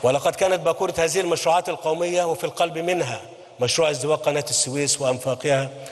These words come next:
الأربعة الجديدة الذي أبهر العالم مرتين. الأولى حين احتشد، احتشد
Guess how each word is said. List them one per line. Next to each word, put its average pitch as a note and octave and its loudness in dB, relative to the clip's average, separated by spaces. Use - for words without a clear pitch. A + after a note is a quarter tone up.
الأربعة B2 2
الجديدة A2+ -4
الذي B2+ 2
أبهر B2+ 2
العالم A#2+ 2
مرتين. A2 -4
الأولى C#3 2
حين C#3 -2
احتشد، C3+ 0
احتشد C3 0